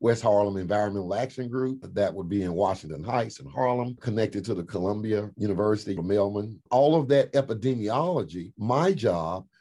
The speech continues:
was to look at the molecular level events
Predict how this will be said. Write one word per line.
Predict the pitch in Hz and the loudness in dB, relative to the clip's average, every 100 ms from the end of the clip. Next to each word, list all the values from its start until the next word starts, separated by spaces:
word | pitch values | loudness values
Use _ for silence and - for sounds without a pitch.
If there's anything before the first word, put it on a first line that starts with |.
| _ | _
was | 120 120 113 113 - | 2 6 6 6 4
to | 117 | 2
look | 104 123 123 | 4 2 0
at | 113 | -2
the | 117 | 0
molecular | 104 104 110 156 - 104 92 | 2 2 4 2 2 -4 -2
level | 95 90 71 69 67 _ _ | -2 -4 -4 -12 -16 _ _
events | 101 82 98 82 58 - - | -10 -6 -4 -4 -8 -16 -20